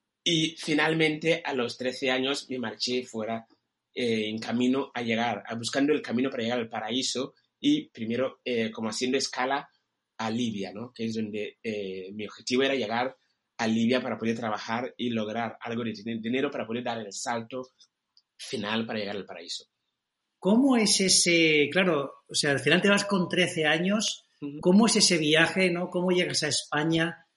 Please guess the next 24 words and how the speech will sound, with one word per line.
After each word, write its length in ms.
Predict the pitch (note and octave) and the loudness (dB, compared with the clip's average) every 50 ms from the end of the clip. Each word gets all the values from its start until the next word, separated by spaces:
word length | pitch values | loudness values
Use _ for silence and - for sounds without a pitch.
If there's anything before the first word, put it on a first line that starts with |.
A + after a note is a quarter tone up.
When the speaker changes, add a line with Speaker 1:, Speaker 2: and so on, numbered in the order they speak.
| _ _ _ _ | _ _ _ _
Speaker 2:
¿Cuáles 280 | - E3 F3 F#3+ F#3 | 2 2 4 4 4
son 120 | - G3 F3+ | 4 4 4
los 140 | F3+ E3 D#3 | 4 4 2
momentos 580 | D#3+ D#3 D#3 D#3+ E3 D#3+ E3+ E3 D#3 - C#3+ D3 | 0 0 0 0 0 0 0 0 0 -2 -4 -4
más 520 | C#3+ C#3+ C#3+ C#3+ C#3+ D3 D#3 E3 D#3+ - | -2 -2 0 0 2 4 4 4 4 2
difíciles? 720 | D#3+ C#3+ - E3 D#3+ E3 - D#3+ D#3 E3 F3 E3+ - - - | 0 -2 0 -2 -2 -2 0 0 2 4 4 2 0 -4 -4
Y 80 | E3 | -4
también 380 | C#3+ D3+ C3+ C#3 D#3 F3+ F#3+ F#3+ | 0 0 2 4 4 4 6 4
me 80 | F#3 D#3+ | 4 4
imagino 340 | D3+ C3 - F3 E3+ F3 | 2 0 0 0 -2 0
que 80 | C#3+ D3+ | 0 0
habrá 260 | C3+ C#3+ D#3 D#3 C3+ | 2 2 2 2 2
buenos 320 | B2+ D3+ E3 E3 E3+ D3+ C#3 | 2 2 4 4 2 0 -2
momentos 480 | C#3 C3 C#3+ D3+ D3 - C3+ - - | -2 -2 -2 -4 -4 -4 -6 -6 -6
en 60 | C3+ | -6
ese 180 | C3+ - - C3 | -4 -4 -4 -4
viaje, 380 | A#2+ B2 C3+ D3+ D3+ - C3+ - | -2 0 0 0 0 -2 -6 -8
gente 320 | - D3 D3+ C#3+ D#3+ D3 | -6 -6 -6 -4 -2 0
que 80 | D3+ D3 | 0 0
te 100 | D3 C3 | 0 0
ayuda, 460 | A#2+ A#2 C#3+ D3 C#3 C3+ C3+ C3+ B2 | 0 0 2 2 2 2 0 -2 -2
gente 300 | - C#3 C3+ B2 D3 D3 | -4 -6 -4 -4 -4 -2
que 80 | C#3 | -4
te, 360 | B2+ - C3+ C3 C3 B2+ B2+ | -4 -2 -2 -2 -2 -4 -6